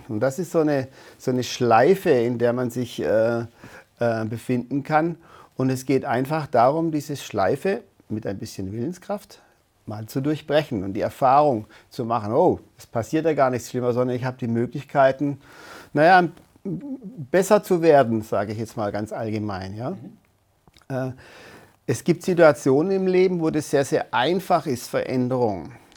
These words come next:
Speaker 1: Also ich fange mal mit einfachen Themen an, wo Veränderungen sehr, sehr einfach sind, wo der, das Bewusstsein oder das Unterbewusstsein offen ist für Veränderung. Das ist zum Beispiel dann, wenn ich umziehe,
Speaker 2: Mhm.
Speaker 1: dann, wenn ich die Arbeit wechsle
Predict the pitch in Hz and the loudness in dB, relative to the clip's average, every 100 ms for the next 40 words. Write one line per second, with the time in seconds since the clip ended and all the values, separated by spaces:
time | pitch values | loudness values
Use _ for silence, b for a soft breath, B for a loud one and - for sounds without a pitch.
0 | - 143 120 127 113 - b b - 139 | -18 -12 -2 0 0 -2 b b -2 0
1 | 160 156 143 - 127 156 151 160 156 147 | 2 0 0 -2 -2 -2 -4 -4 -6 -4
2 | 147 147 147 - 120 143 135 131 131 - | -2 0 0 -2 -4 -2 -2 -2 -4 -4
3 | 117 135 151 143 139 135 127 123 117 127 | -2 -2 -2 -2 -2 -2 -2 -4 -4 -4
4 | 131 131 - 104 139 - 156 - 156 143 | -2 0 0 -2 -4 -4 -6 -4 -4 -2
5 | 143 139 131 123 - 127 123 - 120 127 | -4 -2 -2 -2 -6 -10 -8 -8 -6 -4
6 | 160 - 175 151 120 120 - 139 156 139 | -4 -2 0 0 0 -4 -4 -2 0 -2
7 | 127 135 - - 131 113 - 131 151 117 | -4 -8 -8 -2 -2 -2 -4 -4 -2 -2
8 | - 131 113 - 107 117 120 95 90 B | -4 -8 -8 -6 -4 -2 -2 -4 -8 B
9 | B B B 127 120 - 139 135 135 139 | B B B -4 -4 -6 -2 2 2 2
10 | 120 127 135 113 117 131 120 151 180 180 | 0 0 0 -2 -4 -4 -2 0 -2 -4
11 | _ _ _ 120 156 - B B B B | _ _ _ -18 -18 -18 B B B B
12 | 131 135 156 143 127 - 127 95 120 139 | 0 2 2 0 -2 -2 -2 2 2 2
13 | 139 147 147 180 190 | 0 -2 -4 -6 -8